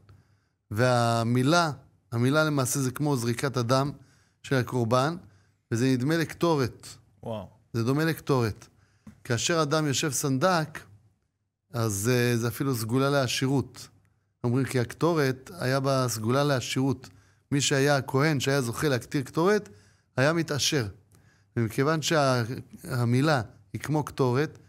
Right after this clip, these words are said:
Speaker 1: יש בה סגולה לעשירות. תשאל, איך יכול להיות שיש הרבה אנשים,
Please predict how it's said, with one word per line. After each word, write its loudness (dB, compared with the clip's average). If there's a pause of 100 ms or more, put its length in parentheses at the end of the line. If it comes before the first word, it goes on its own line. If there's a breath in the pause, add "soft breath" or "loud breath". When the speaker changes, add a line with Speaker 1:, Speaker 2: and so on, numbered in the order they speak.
(280 soft breath)
Speaker 1:
יש 0
בה 0
סגולה 2
לעשירות. -2
תשאל, 0 (440 soft breath)
איך -2
יכול -2
להיות 0
שיש -4
הרבה 0
אנשים, 0